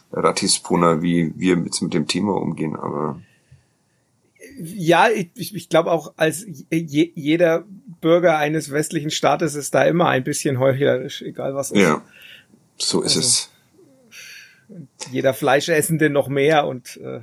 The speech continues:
Speaker 2: also,
Speaker 1: Ja, und da
Speaker 2: glaub
Speaker 1: du
Speaker 2: ich,
Speaker 1: heute
Speaker 2: kann man
Speaker 1: beim Endres Schnitzel gegessen hast und ich gestern billig Fleisch Currywurst in Siegen, hm, esst weniger
Speaker 2: Ja.
Speaker 1: F-,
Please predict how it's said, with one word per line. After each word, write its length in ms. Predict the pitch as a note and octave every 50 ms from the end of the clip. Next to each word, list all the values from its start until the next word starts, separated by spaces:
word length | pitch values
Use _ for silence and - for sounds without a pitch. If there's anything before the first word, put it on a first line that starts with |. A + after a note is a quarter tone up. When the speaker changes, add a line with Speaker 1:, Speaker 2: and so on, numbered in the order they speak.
| C3 _
Speaker 2:
also, 220 | C3 A#2+ B2 B2 A#2+
Speaker 1:
Ja, 300 | D3+ D3 A#2+ G#2 G2+ - - - - - -
und 180 | - B2 G#2+ G#2
da 100 | G#2+ G2
Speaker 2:
glaub 120 | - -
Speaker 1:
du 60 | A#2+
Speaker 2:
ich, 40 | A#2
Speaker 1:
heute 100 | A#2+ - -
Speaker 2:
kann 80 | D#3+ E3
man 80 | D#3+
Speaker 1:
beim 300 | A#2 G2+ G2 G2 G2 F#2+ - _
Endres 440 | - G2+ A2+ B2 C3 A2 G#2+ G2+ -
Schnitzel 360 | - - A#2+ A#2+ A#2 - C#3 A#2
gegessen 420 | G#2+ G#2 G2+ A2 G#2+ G#2+ A2+ G#2+
hast 200 | G#2 G#2 G#2 -
und 160 | A2+ G2+ G2 -
ich 180 | G2 F#2 - -
gestern 580 | G#2 G2 - - F#2+ F2+ E2+ E2+ E2+ D#2+ - _ _ _ _ _ _
billig 360 | - G2+ G2 G#2+ G#2+ G2 - - - - - - -
Fleisch 680 | - - - - - F2 C#2+ C#2+ E2+ G2 - - - - - - _ _
Currywurst 640 | - - - F2+ G2+ G#2+ F#2+ F#2 G2 F#2 F#2 - -
in 460 | - D#2+ F2+ E2+ E2 E2 E2+ D#2 - - _ _ _ _ _ _ _
Siegen, 580 | - - - - - G3+ F#3+ E3+ G2+ - - F3 - _ _ _ _ _ - - _ _ _ _ _ _ _ _ - - _ - - _ _ _ _ _ _ _ _ _ _ _ - -
hm, 320 | D#2+ D2+ C#2 C2 C2 - _ _ _ _ _ _ _ _ _ _ - - - _ _ _ _ _ _ - - - -
esst 260 | - E3+ - - -
weniger 260 | - D#3 D#3 - -
Speaker 2:
Ja. 180 | - - A2 G#2+
Speaker 1:
F-, 220 | A#2+ - - -